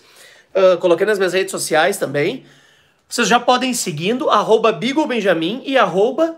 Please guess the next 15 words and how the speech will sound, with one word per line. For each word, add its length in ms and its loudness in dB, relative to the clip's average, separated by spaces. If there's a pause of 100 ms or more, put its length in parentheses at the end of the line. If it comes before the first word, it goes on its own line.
né, 340 0
Beagle 500 -4
Bibiana. 800 -2
Então 160 -4
joguem 260 -4
lá 160 -2
Beagle 360 -8
Bibiana, 540 -4
que 120 -14
vocês 260 -10
vão 160 -10
ver 320 -4 (680)
o 80 -10
Insta 260 -4
dela, 380 -6